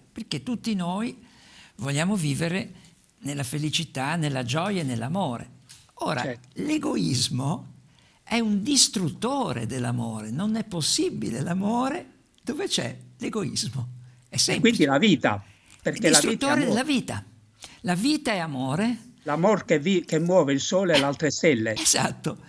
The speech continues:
Speaker 2: Tutta
Speaker 1: Allora,
Speaker 2: la creazione è amore.
Speaker 1: esatto. Il neoliberismo, eh, enfatizza l'ego-, anzi, dice: "Bisogna essere egoisti".
Speaker 2: Quindi è fascista, secondo me, il
Speaker 1: Sì, è,
Speaker 2: neoliberismo.
Speaker 1: è, è terrib-, è fascista, certo, è
Speaker 2: È fascista.
Speaker 1: oppressivo,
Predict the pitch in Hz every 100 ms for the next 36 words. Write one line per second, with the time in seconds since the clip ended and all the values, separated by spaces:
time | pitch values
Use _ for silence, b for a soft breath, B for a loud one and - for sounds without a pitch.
0 | B B 233 226 170 170 - 165 - 220
1 | 202 143 127 120 107 110 - - - -
2 | 120 127 214 277 277 233 240 277 262 247
3 | 254 - - - _ - - - - _
4 | _ _ - 165 175 202 220 214 190 -
5 | 254 214 202 190 214 214 190 185 120 123
6 | 120 - b b b 214 233 185 165 254
7 | 208 277 302 302 175 233 - 220 165 107
8 | 214 - - - - _ _ _ - 202
9 | 185 - 202 - 233 139 - 123 131 127
10 | 123 123 120 110 117 117 120 202 107 131
11 | - - - - 233 285 208 160 - 214
12 | - 165 - 123 247 214 - - - 226
13 | 247 214 143 247 240 302 233 101 92